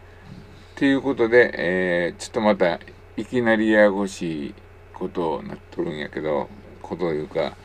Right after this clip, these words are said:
てめえの喋りがややこしいんですけど、えー、ちょっとね、問い合わせが何個か来てるのと、えー、もう十二月もね、半ばなんで、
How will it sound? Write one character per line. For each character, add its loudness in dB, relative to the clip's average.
て 6
め 2
え 2
の 0
喋 0
り 0
が -2
や 0
や -2
こ -4
し -12
い -10
ん -8
で -10
す -16
け -4
ど、 -4
え -4
ー、 -20
ち 4
ょ 2
っ 0
と 0
ね、 2
問 4
い 2
合 6
わ 6
せ 4
が 8
何 4
個 -6
か 4
来 -16
て 6
る 2
の -2
と、 4
え -4
ー、 -8
も 0
う 0
十 4
二 2
月 0
も -4
ね、 0
半 2
ば 2
な -8
ん -8
で、 0